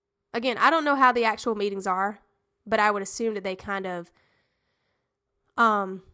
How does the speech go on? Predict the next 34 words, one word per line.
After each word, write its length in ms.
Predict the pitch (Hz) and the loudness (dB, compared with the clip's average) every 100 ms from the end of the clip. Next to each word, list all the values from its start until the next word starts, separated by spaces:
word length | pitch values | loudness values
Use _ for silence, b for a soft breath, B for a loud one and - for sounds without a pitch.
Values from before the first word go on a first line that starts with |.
| _ _ _ _ _ _ _ _ _ - | _ _ _ _ _ _ _ _ _ -8
bombard 560 | 202 220 214 208 208 | 0 0 4 4 2
you 120 | 196 | -2
with 100 | 190 | -8
a 60 | 185 | -6
lot 220 | 185 185 | -4 -4
of 240 | 180 175 _ _ _ | -4 -12 _ _ _
stuff 580 | - - 202 175 170 _ - | -12 -6 -4 -4 -6 _ -12
that's 240 | 202 - | -10 -8
not 200 | 185 165 | -8 -10
true. 340 | - 139 160 - _ _ _ _ _ _ _ _ _ _ _ _ _ | -12 -14 -14 -20 _ _ _ _ _ _ _ _ _ _ _ _ _
And 140 | 233 247 | -4 -2
it 80 | 240 | 2
probably 340 | 320 370 349 | 2 2 -4
can 160 | 311 262 | -4 -8
be 80 | |
scary. 380 | 226 - 170 - - | -8 -10 -14 -12 -8
I 100 | 208 | -8
don't 120 | - | -8
know. 220 | - - _ _ _ _ - | -14 -16 _ _ _ _ -8
But 300 | 214 220 196 - _ _ _ _ _ _ _ _ - - | -2 -2 -4 -12 _ _ _ _ _ _ _ _ -18 -4
I've 160 | 226 | -4
shared 340 | - 285 320 285 | -2 -2 -2 -2
what 140 | 226 226 | -4 -4
I 80 | 190 | -4
needed 200 | 180 190 | -10 -14
to 100 | 190 | -12
say, 480 | - 196 202 202 - _ b b b b b _ | -8 -6 -6 -10 -14 _ b b b b b _
and 480 | 262 294 302 311 302 - | 0 2 2 0 -2 -2
I'm 140 | 294 | 0
about 260 | 403 392 349 | 2 2 2
to 80 | 285 | -4
end 160 | 294 | -6
this 120 | 302 302 | -6 -4
podcast. 720 | 269 - 196 170 175 - | -4 -4 -6 -6 -8 -14